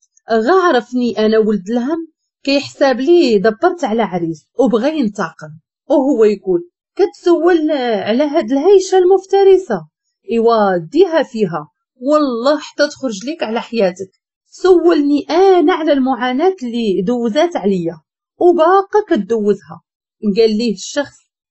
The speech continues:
"كيفاش؟". وهو يقول له: "خويا،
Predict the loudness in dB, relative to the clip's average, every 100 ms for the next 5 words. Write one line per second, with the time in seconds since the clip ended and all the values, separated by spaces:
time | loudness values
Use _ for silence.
0 | _ 2 2 4 0 0 -4 -12 _ _
1 | _ _ _ _ _ 2 4 4 2 0
2 | -4 -2 -6 -6 -8 -8